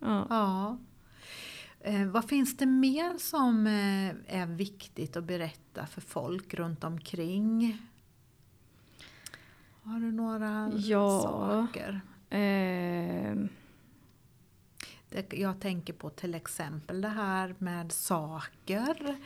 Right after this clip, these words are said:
Speaker 1: Ja,
Speaker 2: Det,
Speaker 1: just det.
Speaker 2: var
Speaker 1: Ja,
Speaker 2: man
Speaker 1: men
Speaker 2: har sina grejer.
Speaker 1: Ja. Ja, men till exempel om man träffas i en miljö där man, ja,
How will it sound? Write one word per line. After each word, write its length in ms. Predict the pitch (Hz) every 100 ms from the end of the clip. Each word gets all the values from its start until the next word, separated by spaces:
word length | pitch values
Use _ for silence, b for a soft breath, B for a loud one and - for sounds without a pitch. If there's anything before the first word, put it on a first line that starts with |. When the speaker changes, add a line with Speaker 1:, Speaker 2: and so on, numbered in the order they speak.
| B B B
Speaker 1:
Ja, 100 | -
Speaker 2:
Det, 180 | 202 202
Speaker 1:
just 280 | 208 214 -
det. 240 | - - 226 - -
Speaker 2:
var 80 | 220
Speaker 1:
Ja, 180 | 214 196
Speaker 2:
man 40 |
Speaker 1:
men 220 | 196 196
Speaker 2:
har 160 | 202 185
sina 260 | - 185 180
grejer. 680 | 196 196 196 175 180 208 277
Speaker 1:
Ja. 360 | 220 190 185 302 - -
Ja, 120 | 196
men 240 | 214 214 214
till 160 | 220 208
exempel 560 | - 202 185 196 190
om 120 | 202
man 200 | 208 214
träffas 560 | 220 214 214 - 208 -
i 140 | 247
en 460 | 240 240 233 233 233
miljö 460 | 240 220 190 185 190
där 140 | 196
man, 420 | 190 190 185 202 196 - _ -
ja, 260 | 202 196